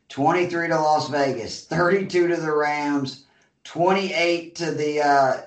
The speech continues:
the Jets. But, I mean, to the Dolphins. But in week one, they gave up seventeen points to the Jets, scored eight points, had an interception,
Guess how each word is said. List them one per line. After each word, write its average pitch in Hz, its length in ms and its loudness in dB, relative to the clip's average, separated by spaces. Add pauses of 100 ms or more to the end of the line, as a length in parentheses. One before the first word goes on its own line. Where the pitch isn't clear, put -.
the 143 140 -6
Jets. 170 520 2
But, 247 680 0 (400)
I - 60 -6
mean, 190 140 -4
to 185 120 -6
the 165 160 -8
Dolphins. 170 640 0
But 240 340 0
in 190 140 -6
week 226 300 -4
one, 180 680 -2 (280)
they 175 200 -2
gave 196 220 0
up 190 220 -2
seventeen 202 960 -2
points 156 680 -8 (360)
to 175 80 -10
the 156 160 -8
Jets, 147 400 -6
scored 165 440 -4
eight 196 280 -4
points, 165 460 -2
had 139 160 0 (100)
an 156 140 0
interception, 175 1040 0